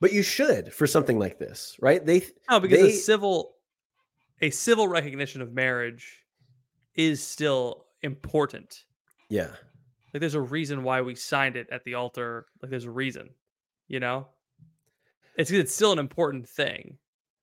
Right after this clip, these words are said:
Speaker 2: The
Speaker 1: Okay.
Speaker 2: civil structure of what a marriage is, is just as important as the civil, as the temporal structure of the church. And so, like, even if, you know, it's like,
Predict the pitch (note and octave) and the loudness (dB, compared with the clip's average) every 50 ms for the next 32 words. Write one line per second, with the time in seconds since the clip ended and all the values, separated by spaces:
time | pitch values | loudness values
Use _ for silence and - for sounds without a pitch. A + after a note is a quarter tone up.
0 | _ _ - D#3 C#3 - - - - G#3 G3+ F#3 F#3 F3 D#3 D3 C3+ C3 B2 - | _ _ -6 -4 -4 -2 -2 0 2 2 4 4 4 4 4 2 2 0 -4 -8
1 | - - _ - - - - - - E3 E3 E3 - - - D#3 D3 C3+ B2+ C#3 | -16 -20 _ -18 -14 -12 -10 -2 2 4 4 4 2 0 -4 -4 -4 -2 -2 -4
2 | C3+ C3+ B2+ C3 C3+ C3+ C3 C3 B2+ C3 - C#3+ C3+ C3+ B2+ B2 B2 A#2 - - | -4 -2 0 0 0 2 0 0 -4 -6 -4 -4 -2 -2 -4 -6 -8 -10 -10 -8
3 | - C#3+ C3+ B2 - D#3+ D3 D3 C#3+ C#3 C3 A#2+ C#3 C#3+ C#3 C#3+ C3 C3 C3 A#2+ | -6 -6 -6 -6 -8 -10 -8 -6 -6 -8 -6 -6 -6 -6 -6 -6 -6 -8 -8 -8
4 | B2 B2+ B2 - - C#3+ C3 B2+ B2+ B2 A#2+ A#2 - _ _ _ _ _ - C#3 | -10 -14 -16 -12 -10 -10 -10 -8 -8 -8 -8 -10 -14 _ _ _ _ _ -2 -2
5 | C#3 C3 C3 A#2+ - - D3+ C#3+ - - D#3 D3 C3+ C3 A#2+ - - C#3 B2+ - | -2 -2 -4 -6 -4 -2 -4 -4 -2 -2 -2 0 0 -2 -4 -6 -8 -8 -8 -8
6 | - - B2 A#2 - - A#2 - - C3 A#2+ - - _ _ _ _ _ _ _ | -10 -14 -14 -14 -14 -16 -18 -12 -8 -6 -6 -6 -8 _ _ _ _ _ _ _
7 | _ - D3 C3+ D#3 D#3 D3 - C#3 D#3+ D#3 D#3+ D#3 D3 C3+ - - _ _ _ | _ -12 -6 0 0 0 0 0 0 -2 0 2 0 0 -2 -4 -12 _ _ _
8 | _ _ _ - D#3 D3+ C#3 C3 B2+ B2+ B2+ - C3+ B2 A#2 - _ | _ _ _ -8 -4 0 0 0 0 -2 -2 -4 -4 -4 -4 -6 _